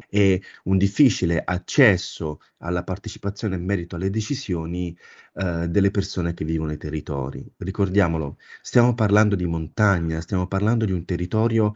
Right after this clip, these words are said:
fragile, stiamo parlando di un territorio,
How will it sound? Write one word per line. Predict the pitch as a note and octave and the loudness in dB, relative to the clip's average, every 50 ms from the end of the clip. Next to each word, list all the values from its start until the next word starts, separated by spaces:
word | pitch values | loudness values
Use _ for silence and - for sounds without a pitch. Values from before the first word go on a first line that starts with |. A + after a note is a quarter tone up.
| - _ | -8 _
fragile, | _ - - - G#2+ G#2+ G#2+ G2+ F#2 E2+ E2+ E2+ E2+ E2 D#2+ D#2+ E2+ - _ - - - | _ -20 -6 0 4 6 6 6 4 2 0 -2 -4 -4 -4 -4 -6 -8 _ -20 -20 -20
stiamo | _ - - G2+ F#2+ F#2+ | _ -4 -2 -2 -2 0
parlando | - G#2+ G2+ A2+ B2+ C3+ A#2+ A2+ | -2 -4 -4 -2 -2 -2 -2 -2
di | G2+ | -4
un | G2 F#2+ F#2 | -4 -6 -6
territorio, | - F#2 F2 F#2+ F#2+ - A#2+ A#2+ B2+ C3 C3+ C3+ C3+ C3+ C3 C3 | -8 -8 -8 -8 -8 -6 -4 -2 -2 0 0 2 2 2 0 -2